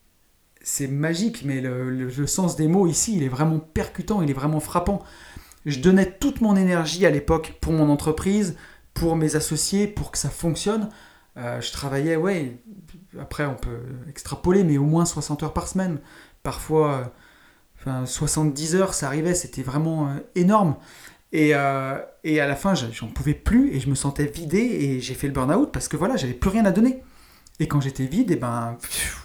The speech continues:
remise à zéro, zéro reboot, euh, cloué au lit et terminé, quoi. Donc, euh, donc voilà, bah, c'est tout bête, mais si vous voulez donner quelque chose, il faut que vous l'ayez déjà. Vous voulez, si vous voulez donner votre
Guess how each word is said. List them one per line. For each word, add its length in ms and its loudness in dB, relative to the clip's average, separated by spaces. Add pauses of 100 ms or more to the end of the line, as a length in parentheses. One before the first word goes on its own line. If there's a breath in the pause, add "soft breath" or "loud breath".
(100)
remise 340 0
à 80 2
zéro, 440 -2
zéro 380 -4
reboot, 500 -4
euh, 60 -6 (1120 soft breath)
cloué 300 8
au 140 6
lit 280 4
et 240 0
terminé, 460 2
quoi. 240 -14 (920)
Donc, 340 4
euh, 180 2
donc 180 4
voilà, 240 4
bah, 260 0
c'est 260 -4
tout 140 -4
bête, 260 6
mais 320 0 (840 loud breath)
si 160 -4
vous 100 0
voulez 200 4
donner 220 6
quelque 240 0
chose, 240 0
il 40 -8
faut 160 -6
que 60 -8
vous 100 -2
l'ayez 260 4
déjà. 380 -2 (180)
Vous 120 -14
voulez, 280 -2 (200)
si 160 -2
vous 60 -2
voulez 220 0
donner 240 6
votre 300 0